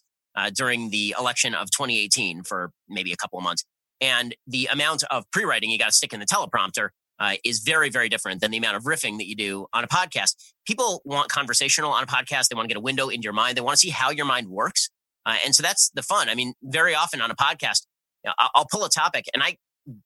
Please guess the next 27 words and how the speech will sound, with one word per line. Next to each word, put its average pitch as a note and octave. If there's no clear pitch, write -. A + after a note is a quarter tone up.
have E3
not F3+
necessarily D3
fully F3+
thought B2+
through E3+
the A#2
entire A#2+
topic. D#3
And A#2+
I B2+
will F#3
consider C#3
on C3+
air G2
how D#3
the, B2
you B2
know, A2
how D3+
the C3+
various C#3
permutations C#3+
of G#3
this -
topic A#2+
work. F3+